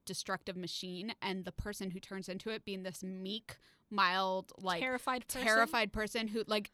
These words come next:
Speaker 1: like, Renner, or not Renner, uh,
Speaker 2: Ruffalo.
Speaker 1: Ruffalo's choice to, like, and I don't know if this is a directing thing, if this is what R-, Ruffalo chose to do, but the, the decision to, like, hunch in on himself to kinda, like,
Speaker 2: Try to hide
Speaker 1: like,
Speaker 2: himself,
Speaker 1: twiddle his
Speaker 2: yeah.
Speaker 1: thumbs, kinda, like,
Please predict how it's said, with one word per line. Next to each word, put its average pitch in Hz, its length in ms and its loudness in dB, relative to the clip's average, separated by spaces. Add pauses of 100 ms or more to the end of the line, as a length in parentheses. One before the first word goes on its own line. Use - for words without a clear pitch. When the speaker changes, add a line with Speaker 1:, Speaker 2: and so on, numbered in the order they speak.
(140)
Speaker 1:
like, 208 220 4 (180)
Renner, 220 440 4
or 196 120 0
not 175 180 -4
Renner, 170 220 -4 (320)
uh, 196 300 8
Speaker 2:
Ruffalo. 247 400 -4
Speaker 1:
Ruffalo's 240 460 6
choice 202 420 0
to, 208 100 -4
like, 185 260 0
and 196 140 0
I 196 120 4
don't 196 160 2
know 185 60 0
if 165 100 -6
this 165 220 -6
is 165 100 -10
a 156 60 -6
directing 233 460 0
thing, 208 200 -2
if 180 120 -6
this 180 200 -6
is 175 200 -10
what 175 260 -4 (100)
R-, 185 220 -6
Ruffalo 247 420 2
chose 220 260 -4
to 214 80 -8
do, 185 360 -6 (160)
but 190 240 0
the, 202 260 4 (360)
the 214 80 -6
decision 233 540 -2
to, 233 120 -10
like, 190 460 -2 (500)
hunch 226 400 2
in 196 160 0
on 226 200 0
himself 240 760 0
to 240 120 -6
kinda, 214 300 -2
like, 190 220 0
Speaker 2:
Try 269 140 8
to - 80 4
hide 240 160 4
Speaker 1:
like, 233 80 6
Speaker 2:
himself, 240 260 2
Speaker 1:
twiddle 262 220 8
his 247 180 2
Speaker 2:
yeah. 233 80 0
Speaker 1:
thumbs, 220 480 4
kinda, 220 320 0
like, 190 300 2